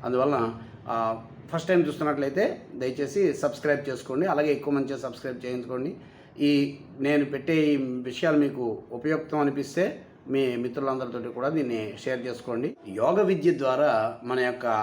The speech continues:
ఆరోగ్యాన్ని కాపాడుకోవచ్చు, ఆయుష్ని పెంచుకోవచ్చు. అయితే యోగాలో రకరకాల, ఆ, యోగాసనాలు ఉన్నాయి, యోగ ప్రక్రియలు ఉన్నాయి, ఎన్నో ఉన్నాయి.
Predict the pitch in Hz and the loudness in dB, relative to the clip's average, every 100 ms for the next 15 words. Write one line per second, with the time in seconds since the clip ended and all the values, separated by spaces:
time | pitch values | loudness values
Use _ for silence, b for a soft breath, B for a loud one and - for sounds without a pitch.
0 | 110 104 117 143 135 143 147 147 143 147 | -2 0 2 2 2 2 2 2 2 2
1 | 143 147 143 143 208 160 123 156 - 143 | 0 0 -2 0 2 4 4 2 0 -2
2 | 120 110 95 98 92 - 92 - - b | -2 -2 -6 -10 -10 -10 -16 -18 -20 b
3 | b b b 156 180 208 156 160 - 117 | b b b -2 2 4 4 2 -2 -2
4 | 120 175 220 226 208 156 156 131 127 147 | 2 2 4 4 4 4 0 -6 -10 -4
5 | 170 175 208 214 - - - - 123 131 | -4 2 4 4 2 -10 -12 -6 0 2
6 | 151 160 147 156 147 143 139 139 135 135 | 4 4 2 0 0 2 2 2 0 0
7 | 147 127 123 156 151 143 147 139 190 214 | -2 -6 -6 -2 0 2 2 2 4 6
8 | 156 127 165 - | 6 2 -2 -8